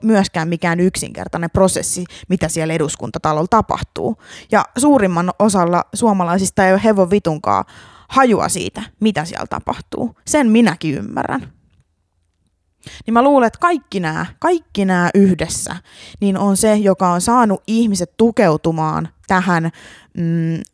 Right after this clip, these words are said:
salaliittoteoreettiko-, ta-, teorian maailmaan, koska siihen on helppo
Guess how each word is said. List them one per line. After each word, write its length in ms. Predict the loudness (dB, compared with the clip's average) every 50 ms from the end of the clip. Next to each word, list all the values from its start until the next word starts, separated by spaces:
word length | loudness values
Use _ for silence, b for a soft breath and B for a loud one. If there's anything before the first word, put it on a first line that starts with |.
| _ _ -6
salaliittoteoreettiko-, 1500 | -2 0 2 2 4 2 2 0 -2 -4 -8 -6 -2 0 0 2 2 2 0 0 -2 -4 -4 _ _ -14 -12 -10 -10 -10 -8 -10 -10 -10 -10 -2 -2
ta-, 220 | -2 0 0 0
teorian 480 | 2 2 4 4 2 2 0 -2 -2 0
maailmaan, 640 | 2 4 6 6 6 6 4 0 -4 -6 -6 -4
koska 280 | -4 -6 -6 -4 -6 -6
siihen 480 | -2 0 2 2 2 2 0 -2 -4 -2 0
on 200 | 2 2 2 0
helppo 680 | -2 -4 -2 0 0 0 0 0 -4 -8 _ -2 -2 -2